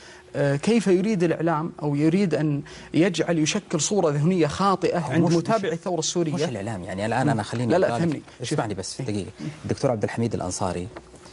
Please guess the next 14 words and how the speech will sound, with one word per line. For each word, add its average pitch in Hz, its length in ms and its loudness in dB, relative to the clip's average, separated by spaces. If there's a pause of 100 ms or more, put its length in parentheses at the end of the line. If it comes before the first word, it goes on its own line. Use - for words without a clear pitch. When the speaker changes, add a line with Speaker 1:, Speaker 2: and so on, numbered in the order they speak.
(260)
Speaker 2:
يتحدث 110 400 -2
عن 87 120 -4
داعش، - 320 -6
يقول: 104 340 0 (220)
"يسيطر 104 520 0
داعش 98 300 0
اليوم 85 260 -6 (200)
على 92 160 0
مساحة 95 500 -2 (240)
تقدر - 480 -6 (460)
بخمسة 101 580 -2 (120)
أضعاف 98 500 -2
مساحة 110 420 -2 (100)
لبنان". 95 280 2